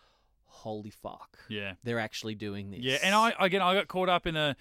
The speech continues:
Speaker 2: you know, don't kill any character ever sort of moment in my head because I'm like, "Aunt May can't die." Like, we, okay, sure, have her really hurt and whatever, but I'm like, "No, you, they can't come this far and then not,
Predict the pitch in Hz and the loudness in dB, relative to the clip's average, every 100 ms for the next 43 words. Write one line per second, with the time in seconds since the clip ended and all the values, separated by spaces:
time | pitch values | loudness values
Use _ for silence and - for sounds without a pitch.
0 | - - - - - _ 156 170 160 131 | -12 -20 -20 -20 -20 _ 2 4 4 4
1 | 170 131 185 170 151 151 165 156 156 160 | 2 2 -4 -2 -6 0 0 2 0 0
2 | 156 - 147 131 135 139 156 156 120 135 | 0 0 -2 0 2 4 2 0 -2 -2
3 | 127 117 170 139 139 131 147 147 180 202 | -2 0 -2 -2 -8 -8 -6 -2 2 4
4 | 220 220 226 196 190 127 151 175 165 139 | 4 6 6 8 6 6 4 2 -2 -6
5 | 143 147 170 208 220 - 254 233 220 214 | -16 -6 -2 2 4 4 6 6 6 4
6 | 190 190 180 131 185 185 180 156 165 156 | 2 0 -2 2 4 4 2 -4 -6 -8
7 | 156 165 170 175 180 170 180 185 175 170 | -10 -10 -10 -8 -8 -6 -2 0 0 0
8 | 160 156 160 165 143 127 - _ _ _ | 0 -2 -2 -4 -4 -8 -16 _ _ _
9 | _ _ _ _ _ 139 147 143 170 170 | _ _ _ _ _ -10 -4 0 2 2
10 | 151 127 - 131 131 123 117 113 110 | 0 -2 0 0 2 2 0 -2 -6